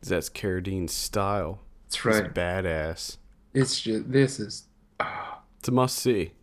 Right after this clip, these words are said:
Speaker 2: It is. This is a cl-, eighties classic. Eighties fucking classic.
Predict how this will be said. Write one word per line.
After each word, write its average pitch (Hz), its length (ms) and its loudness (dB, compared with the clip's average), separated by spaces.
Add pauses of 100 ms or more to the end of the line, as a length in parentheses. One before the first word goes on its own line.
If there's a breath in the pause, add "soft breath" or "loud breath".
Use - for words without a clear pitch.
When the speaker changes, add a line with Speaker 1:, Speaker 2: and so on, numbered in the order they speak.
(160)
Speaker 2:
It 135 160 6
is. 110 460 2 (200)
This 143 160 4
is 107 120 -6
a 104 60 -12
cl-, - 260 -14
eighties 113 340 0
classic. 113 520 -10 (240)
Eighties 131 360 -2 (120)
fucking 127 360 -14
classic. 120 480 -12